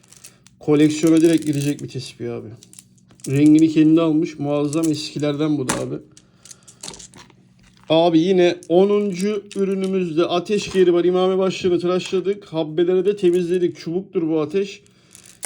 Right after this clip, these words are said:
Direkt koleksiyona da girer. Günlük de kullanılır. Tereyağı gibi bir tesbih dostlar burada. Eski usul dizaynını yaptık, temizledik. Püskülümüzü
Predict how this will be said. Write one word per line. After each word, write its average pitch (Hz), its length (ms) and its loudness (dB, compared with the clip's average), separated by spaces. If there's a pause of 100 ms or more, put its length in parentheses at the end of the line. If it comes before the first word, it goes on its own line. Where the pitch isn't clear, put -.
Direkt 175 260 4
koleksiyona 175 600 4
da 170 120 0
girer. 165 320 0 (260)
Günlük 165 380 -2
de 147 80 -6
kullanılır. 156 640 0 (500)
Tereyağı 143 520 0
gibi 143 220 -2
bir 147 80 -2
tesbih 127 440 -10
dostlar 117 500 -14
burada. 107 200 -16 (800)
Eski 147 380 -2
usul 135 280 -2
dizaynını 135 420 -2
yaptık, 147 500 -6
temizledik. 143 680 -2
Püskülümüzü 143 840 -2